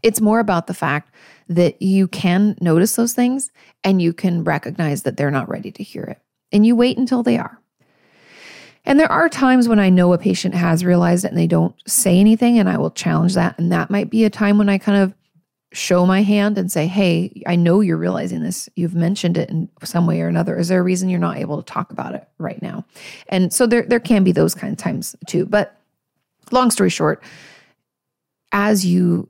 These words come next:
learn more about being a therapist and a counselor, I think you're gonna be great.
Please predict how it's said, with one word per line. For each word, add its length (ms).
learn 640
more 380
about 360
being 220
a 60
therapist 580
and 160
a 40
counselor, 680
I 80
think 260
you're 80
gonna 220
be 100
great. 480